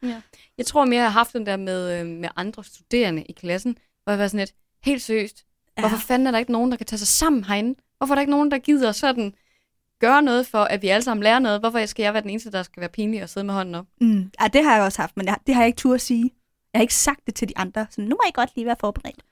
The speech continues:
Speaker 1: Det ved jeg heller ikke, om jeg har, men jeg har i hvert fald følt det.
Speaker 2: Ja,
Speaker 1: Rigtig,
Speaker 2: ja, det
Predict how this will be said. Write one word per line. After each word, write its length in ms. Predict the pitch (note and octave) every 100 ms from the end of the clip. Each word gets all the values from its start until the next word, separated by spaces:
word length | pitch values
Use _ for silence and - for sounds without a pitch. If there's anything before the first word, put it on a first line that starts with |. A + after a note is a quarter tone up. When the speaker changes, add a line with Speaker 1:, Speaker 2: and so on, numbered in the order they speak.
| -
Speaker 1:
Det 80 |
ved 60 | F3+
jeg 60 | F3+
heller 140 | D#3+
ikke, 80 | D#3
om 60 |
jeg 80 | D#3+
har, 140 | D#3+ -
men 100 | E3+
jeg 80 |
har 60 | F#3
i 20 |
hvert 100 | G3
fald 140 | G#3+ F#3+
følt 220 | F#3+ -
det. 100 | D3+ _ _ _
Speaker 2:
Ja, 60 | G3+
Speaker 1:
Rigtig, 140 | D#3+
Speaker 2:
ja, 100 | F3 A#3+
det 40 | E4